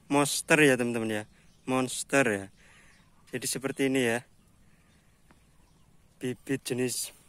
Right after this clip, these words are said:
monster ini. Nah, seperti ini. Subur ya nampaknya ya, maksudnya, tapi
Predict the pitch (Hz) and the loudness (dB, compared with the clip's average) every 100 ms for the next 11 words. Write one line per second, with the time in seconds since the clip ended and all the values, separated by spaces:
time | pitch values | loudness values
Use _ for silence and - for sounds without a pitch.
0 | - 120 120 113 - - 123 117 104 90 | -10 -4 -2 -4 -6 -2 0 0 -4 -10
1 | _ _ - - - - - _ _ _ | _ _ -20 -20 -20 -20 -20 _ _ _
2 | _ - - - - - - - 113 107 | _ -20 -20 -20 -20 -20 -20 -14 -12 -12
3 | - - 104 110 104 98 - _ _ _ | -14 -18 -12 -10 -10 -12 -16 _ _ _
4 | _ _ _ _ - _ - - 143 - | _ _ _ _ -20 _ -14 -12 -8 -4
5 | 131 120 117 117 120 120 120 104 95 127 | 0 0 -2 -4 -6 -6 -4 -4 -8 -12
6 | - 156 160 151 139 165 165 | -8 -6 -6 -6 -6 -6 -6